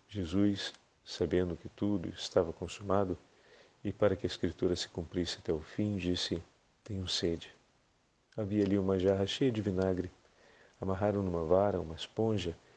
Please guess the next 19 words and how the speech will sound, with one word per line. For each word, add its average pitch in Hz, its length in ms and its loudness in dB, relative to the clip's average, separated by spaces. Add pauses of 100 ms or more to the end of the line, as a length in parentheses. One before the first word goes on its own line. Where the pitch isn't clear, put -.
(140)
embebida 107 440 2
de 101 120 2
vinagre 95 580 0 (640)
e 104 40 0
leva-, 110 440 2
levaram-na 98 680 2 (880)
à 107 80 -4
boca 98 360 0
de 90 120 -4
Jesus. 82 580 -4 (1160)
Ele 92 180 -2
tomou 85 280 -4
o 80 40 -4
vinagre 87 400 0
e 85 60 -4
disse: 87 360 -2 (360)
"Tudo 101 260 -4
está - 240 -4 (320)
consumado." 85 680 -6